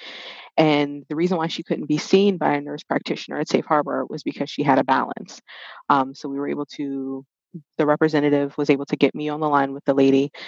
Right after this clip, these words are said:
We were able to work out an arrangement to take care of the balance. It was,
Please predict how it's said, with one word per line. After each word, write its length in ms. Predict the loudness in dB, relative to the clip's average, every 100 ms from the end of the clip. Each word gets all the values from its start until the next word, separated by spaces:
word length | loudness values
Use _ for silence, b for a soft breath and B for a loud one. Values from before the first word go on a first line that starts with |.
| B B B 0
We 80 | 2
were 120 | 4
able 180 | 2 0
to 280 | -2 -2 -2
work 200 | 0 4
out 160 | 4
an 120 | 2 -4
arrangement 560 | -4 -4 -2 -2 -2
to 80 | 2
take 180 | 0 2
care 80 | 0
of 80 |
the 80 | 2
balance. 460 | 0 2 0 -2 -4
It 80 | -4
was, 180 | -6